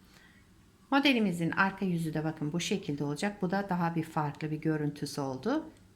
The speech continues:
Hatta iki tarafı da kullanabileceğiniz bir model. Benim arka yüzü de çok hoşuma gitti. Sizce nasıl olmuş?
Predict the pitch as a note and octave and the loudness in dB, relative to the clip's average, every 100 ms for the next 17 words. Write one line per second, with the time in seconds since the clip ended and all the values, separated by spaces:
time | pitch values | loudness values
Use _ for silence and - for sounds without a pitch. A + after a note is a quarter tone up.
0 | - A3+ A3+ F3+ A3 - B3 F3+ E3+ E3 | -2 -2 0 -2 -2 -4 0 2 2 0
1 | D#3 - G#3 F3 E3 E3 F3 E3 E3 D#3+ | -2 0 2 4 2 2 0 0 2 2
2 | G3 A#3+ A3+ G3+ F#3 E3+ D#3 E3+ F#3+ F#3+ | 0 0 2 2 2 2 0 2 2 0
3 | - - - - - G3+ G#3 G#3 F#3 F#3 | -4 -18 -20 -4 4 4 4 4 4 4
4 | E3 E3+ E3 D#3+ - D#3+ D3+ D3+ - A3+ | 2 0 -2 -2 0 0 0 -2 -2 0
5 | D#4+ - - F3+ E3+ G3 E3 D#3+ - D3 | 0 -2 0 0 2 2 2 0 -2 -2
6 | D3+ F3 D#4 - | 0 2 2 0